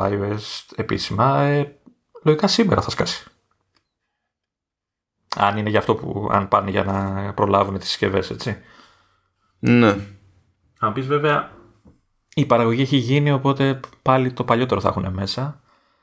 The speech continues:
Speaker 1: Αλλά ίσως, ξέρεις, να γίνεται το update κατευθείαν με το που ανοίγεις την καινούργια συσκευή για να έχει τα όποια features, ξέρω εγώ.
Speaker 2: Μμμ.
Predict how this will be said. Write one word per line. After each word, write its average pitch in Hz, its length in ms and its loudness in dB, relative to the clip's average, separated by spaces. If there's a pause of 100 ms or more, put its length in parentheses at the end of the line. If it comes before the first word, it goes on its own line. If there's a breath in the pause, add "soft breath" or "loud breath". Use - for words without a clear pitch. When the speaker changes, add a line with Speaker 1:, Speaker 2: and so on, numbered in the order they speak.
(380)
Speaker 1:
Αλλά 127 380 2
ίσως, 139 320 -2
ξέρεις, 117 340 0
να 117 80 -2
γίνεται 120 200 0
το 120 100 2
update 117 240 2
κατευθείαν 113 380 0
με 107 60 0
το 110 60 -2
που 107 140 0
ανοίγεις 110 260 0
την 113 100 -6
καινούργια 107 240 0
συσκευή 110 200 2
για 135 100 2
να 123 80 2
έχει 123 120 0
τα 110 240 2
όποια 113 340 2
features, 101 320 0
ξέρω - 260 -6
εγώ. 107 440 -8 (640 soft breath)
Speaker 2:
Μμμ. 113 260 2